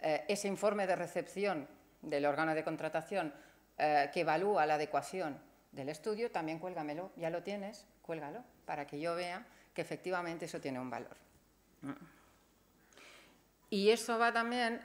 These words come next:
y en esa resolución lo pueden ver, porque hay otra tentación, ah, muy extendida con los estudios y dictámenes, que es considerar que son inadmisibles las solicitudes porque es un informe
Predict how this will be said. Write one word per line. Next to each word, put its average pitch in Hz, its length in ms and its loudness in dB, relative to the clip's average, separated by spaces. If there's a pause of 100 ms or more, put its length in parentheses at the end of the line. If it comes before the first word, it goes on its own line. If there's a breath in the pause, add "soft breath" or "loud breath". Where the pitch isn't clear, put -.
y 170 160 -2
en 170 120 0
esa 185 180 -4
resolución 185 640 -2
lo 156 100 -2
pueden 156 260 -4
ver, 180 200 0 (340 loud breath)
porque 175 280 4
hay 180 140 6
otra 196 220 2
tentación, 180 720 -2
ah, 147 600 0
muy 170 160 0
extendida 165 580 2
con 156 100 0
los 156 140 -4
estudios 170 380 -4
y - 20 -2
dictámenes, 170 640 0
que 190 100 -2
es 180 80 -4
considerar 185 560 2
que 185 80 -4
son 165 160 -6
inadmisibles 151 720 -2
las 143 140 -2
solicitudes 170 580 -4
porque 180 180 -4
es 175 80 -6
un 185 80 -2
informe 175 460 -2